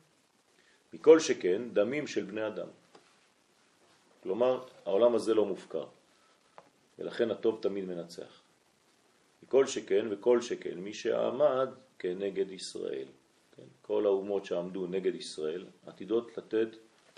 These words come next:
את הדין על זה. וחס ושלום, "ושפך דם ישראל וציער אותם, מחמת עינו הרעה, וניצחונו הרע שבוודאי יהיה אחריתו לאחרית".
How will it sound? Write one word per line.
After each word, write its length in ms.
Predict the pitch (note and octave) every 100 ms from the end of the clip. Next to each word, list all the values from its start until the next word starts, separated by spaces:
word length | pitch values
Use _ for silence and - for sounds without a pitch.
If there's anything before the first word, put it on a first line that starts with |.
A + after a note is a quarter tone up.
| - _ -
את 100 | F2
הדין 360 | E2+ F2 G#2 A2+
על 180 | E2+
זה. 140 | D2+ D2 - _ - - _ _ _ - -
וחס 320 | D2+ - F#2
ושלום, 580 | G2+ G#2+ A2+ A#2+ A2+ G#2
"ושפך 480 | F2+ - G2 - - G#2
דם 240 | B2+ B2+
ישראל 520 | A#2 - G#2 A2 A2+ G2+
וציער 480 | G#2+ - A#2 A#2+
אותם, 360 | B2 A2 F#2+ F2 F#2 - _ _ _ _ _ _ -
מחמת 400 | G2 G#2+ A#2+ F#2
עינו 360 | G2+ A#2 G#2+
הרעה, 420 | G#2 G2 F#2+ E2 - - _ _ _ _ _ _ _ _
וניצחונו 720 | E2 F#2+ F#2+ - A2+ B2+ B2+
הרע 200 | B2+ C#3+
שבוודאי 560 | C#3 A2 G#2+ A2 A2+ B2+
יהיה 220 | A#2 A#2+
אחריתו 440 | G2+ G2+ G2+ G2+
לאחרית". 480 | G#2 F#2 - F2+ F2